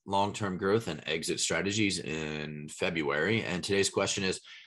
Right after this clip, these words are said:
how far out should I make plans for my business? And I guess that depends on the plans, but, um, we,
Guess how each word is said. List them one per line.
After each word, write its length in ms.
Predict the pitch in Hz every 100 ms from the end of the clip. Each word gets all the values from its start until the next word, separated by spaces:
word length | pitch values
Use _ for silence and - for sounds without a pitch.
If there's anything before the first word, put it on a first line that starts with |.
| -
how 360 | - 98 110 107
far 640 | - 113 107 107 104 -
out 300 | - 120 156
should 240 | - - 113
I 80 | 107
make 340 | 104 107 -
plans 500 | - 85 87 87 87
for 360 | 76 92 110 110
my 160 | 101
business? 720 | 95 123 131 104 64 - - - - - - _ -
And 1000 | 131 127 123 123 120 117 117 117 117 120 - _ _ _ _ - 117 98
I 140 | - 110
guess 400 | 110 113 117 -
that 200 | 104 98
depends 420 | 101 - 104 98
on 160 | 104 110
the 80 |
plans, 540 | 87 - 139 214 202 170
but, 380 | 117 120 107 - - - -
um, 540 | 110 107 104 104 95 90 _ _ _ _ _ _ _ _ - - - -
we, 640 | 165 190 185 180 180 156